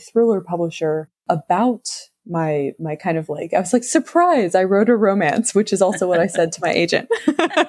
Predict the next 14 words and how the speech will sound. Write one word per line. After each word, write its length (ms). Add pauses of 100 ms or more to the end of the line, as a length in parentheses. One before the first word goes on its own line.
(180)
So, 200
<laughs> 840
so 140 (220)
basically 400
it 40
was 100
a 60
lot 200
of 80
like, 220 (160)
"Hey, 380
I've 200
done 240
this 180